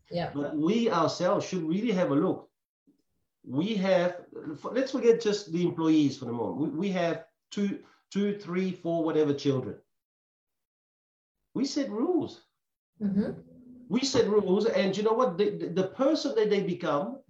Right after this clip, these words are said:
Speaker 2: tells us whether our rules been very good or effective. That to me is more important than the rules that Elon Musk can come up with.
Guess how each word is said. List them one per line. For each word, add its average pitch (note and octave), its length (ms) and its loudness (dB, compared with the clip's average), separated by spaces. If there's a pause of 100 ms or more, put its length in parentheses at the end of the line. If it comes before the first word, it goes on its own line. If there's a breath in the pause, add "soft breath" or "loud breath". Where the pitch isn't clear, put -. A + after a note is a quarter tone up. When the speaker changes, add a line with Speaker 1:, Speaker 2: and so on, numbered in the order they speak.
Speaker 2:
tells A3+ 280 4 (120)
us B3 320 2
whether G#3 360 2
our F#3 200 0
rules G#3 240 0
been G3 320 -4
very F#3+ 580 -4 (120)
good A#3 260 0
or G3 180 4
effective. G#3 540 -2 (880)
That C4+ 300 4
to C4+ 180 2
me C#4 260 6
is A3+ 120 2
more C4+ 200 6
important C#4 540 6
than A#3+ 160 2
the A#3+ 80 0
rules C4 320 4
that B3 200 -2
Elon B3+ 220 2
Musk C4+ 240 2
can A#3 140 -2
come C4+ 160 2
up E4+ 180 4
with. E3 220 0